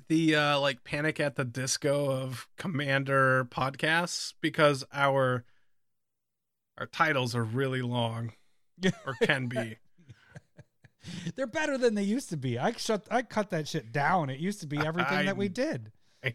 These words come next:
Speaker 2: It was everything we did on the episode. Like, everything we talked
Speaker 1: Bum,
Speaker 2: about, it
Speaker 1: bum,
Speaker 2: was like a
Speaker 1: bum,
Speaker 2: paragraph
Speaker 1: bum.
Speaker 2: at the beginning.
Speaker 1: Bum, bum, bum, bum, bum.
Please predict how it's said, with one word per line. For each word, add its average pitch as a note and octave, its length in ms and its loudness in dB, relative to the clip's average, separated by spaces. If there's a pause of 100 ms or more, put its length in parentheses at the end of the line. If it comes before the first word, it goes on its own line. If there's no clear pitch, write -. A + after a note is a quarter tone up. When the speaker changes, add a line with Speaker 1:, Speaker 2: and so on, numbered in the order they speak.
(120)
Speaker 2:
It - 60 -8
was F3 180 -6
everything G#3+ 540 2
we A3 100 -2
did G#3 120 0
on G3+ 140 -2
the G#3 80 -2
episode. G#3+ 420 -2
Like, C3 180 0
everything D#3 400 2
we E3 100 2
talked D3+ 280 0
Speaker 1:
Bum, - 40 -4
Speaker 2:
about, F3 240 2
it - 40 0
Speaker 1:
bum, F#3+ 80 4
Speaker 2:
was G#3 60 0
like D#3+ 140 2
a D#3 60 0
Speaker 1:
bum, - 100 -16
Speaker 2:
paragraph D3 580 2
Speaker 1:
bum. C3 80 -8
Speaker 2:
at - 40 -14
the B2+ 60 -12
beginning. C3+ 420 -4
Speaker 1:
Bum, D3+ 240 -6
bum, D3 240 -8
bum, A3 240 -6 (380)
bum, D3 160 -8
bum. F3+ 300 -10